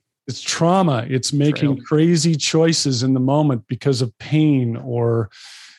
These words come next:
Speaker 1: you know, life history or all the sorts of factors that come into play where I make these choices that hurt me and, and, and the person I love. That is the enemy.
Speaker 2: Yes.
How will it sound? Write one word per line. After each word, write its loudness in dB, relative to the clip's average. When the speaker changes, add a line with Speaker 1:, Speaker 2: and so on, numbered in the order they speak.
Speaker 1:
you -4
know, 0
life 0
history 0
or -2
all 2
the 2
sorts 0
of 0
factors -2
that -4
come 0
into 0
play 0
where 2
I 0
make 0
these -2
choices -2
that -6
hurt -2
me 0
and, -2
and, -2
and -2
the -2
person 0
I 0
love. 0
That 0
is 0
the -2
enemy. -4
Speaker 2:
Yes. -8